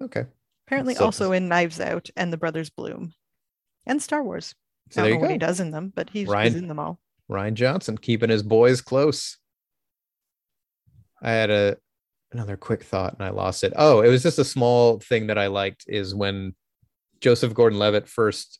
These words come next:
Speaker 1: meets Emily Blunt and obviously is like, "Oh, shit, Emily Blunt." It starts to affect future Joe's memory as well. And he has to, like, kinda keep, like, n-, keeping the memory of his actual wife in his head,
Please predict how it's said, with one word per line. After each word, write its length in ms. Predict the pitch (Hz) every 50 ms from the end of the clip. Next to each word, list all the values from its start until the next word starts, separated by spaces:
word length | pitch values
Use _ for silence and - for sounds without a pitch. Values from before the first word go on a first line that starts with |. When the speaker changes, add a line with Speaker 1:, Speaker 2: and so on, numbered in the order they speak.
| _
Speaker 1:
meets 260 | - 113 104 104 - -
Emily 300 | - 113 107 110 104 101
Blunt 480 | 92 92 - 104 101 95 95 95 - -
and 120 | - 98
obviously 500 | 95 95 98 95 95 95 - - 101 95
is 160 | 92 90 87 98
like, 160 | 92 95 - _
"Oh, 220 | 143 196 214 - - 113 - _
shit, 480 | _ - - - - - 190 - - - _ _ -
Emily 260 | 135 139 143 110 95
Blunt." 400 | 92 95 123 175 160 107 95 - _ _ _ _ _ _ _ _ _ _ _ _ _ _
It 140 | 143 127 -
starts 360 | - - 131 123 123 123 -
to 320 | - 135 117 110 104 104 -
affect 880 | 95 101 98 - - _ _ 120 107 110 - - - - - - - - _ _ _ _ _ _ _ _ _ _ _
future 440 | - - 104 107 104 - 135 131
Joe's 800 | 120 110 120 120 123 123 127 127 127 127 127 127 - - - - - _ _ _ _ _
memory 440 | 131 120 123 127 131 131 127 127 127
as 140 | 120 104 104
well. 500 | 101 104 107 113 120 120 127 131 127 - _ _ _ _ _ _ _ _ _ _ _ _ _ -
And 100 | 117 110
he 60 | 98
has 180 | 104 104 101 -
to, 100 | - 110
like, 160 | 101 101 104
kinda 160 | - 113 107
keep, 260 | 104 - - 110 - _ _ _ _ _ _ _ _ _ _ _ _ _
like, 200 | 151 120 104 104
n-, 340 | - 113 131 127 110 101 101 - _ _ _ _ _ _
keeping 380 | - - 139 127 - 123 113
the 80 | 110 101
memory 440 | 101 104 104 107 117 117 110 107 110
of 120 | 104 95
his 140 | 98 92 95
actual 480 | 95 92 98 - - 107 101 101 101 95
wife 260 | 95 95 101 101 -
in 80 | 104
his 140 | 101 95 92
head, 260 | - 98 98 104 113